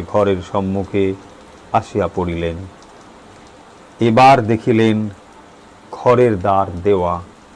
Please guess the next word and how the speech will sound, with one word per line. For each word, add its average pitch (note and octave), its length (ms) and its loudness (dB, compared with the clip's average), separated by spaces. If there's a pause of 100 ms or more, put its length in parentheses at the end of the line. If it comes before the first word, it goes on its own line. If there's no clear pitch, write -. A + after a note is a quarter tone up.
(1600)
এইমাত্র B2+ 800 4